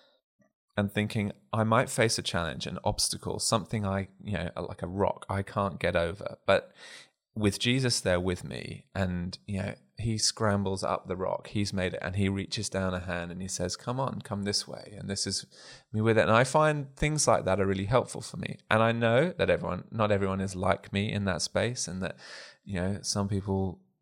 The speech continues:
are thinking, "Wow, visualizing that sounds quite ridiculous." But whatever, whatever kind of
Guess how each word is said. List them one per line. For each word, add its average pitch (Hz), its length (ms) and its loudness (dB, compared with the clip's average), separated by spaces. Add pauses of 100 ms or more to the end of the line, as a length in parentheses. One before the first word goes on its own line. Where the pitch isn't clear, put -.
are 92 140 -2
thinking, 95 580 -2
"Wow, 90 460 -2
visualizing 92 640 -2
that 87 180 -4
sounds 90 320 -6
quite - 240 -2
ridiculous." - 720 -6
But - 300 4 (340)
whatever, 156 600 6
whatever 180 320 6
kind 220 220 0
of 175 200 0